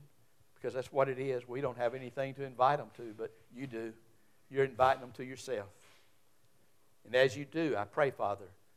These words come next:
that each one of us will say yes to whatever your invitation is in our lives,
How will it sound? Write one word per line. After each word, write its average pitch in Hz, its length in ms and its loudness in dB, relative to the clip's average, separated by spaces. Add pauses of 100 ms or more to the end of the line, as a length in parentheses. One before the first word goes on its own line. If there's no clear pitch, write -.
(200)
that 110 80 -14
each 135 260 -12
one 143 220 -2
of 104 100 -10
us 98 460 -4 (300)
will 107 100 -12
say 117 300 0
yes 117 480 -2 (320)
to - 80 -14
whatever 139 420 6
your 151 220 0
invitation 151 560 0
is 110 260 -6
in 104 100 -16
our 107 140 0
lives, 95 480 -2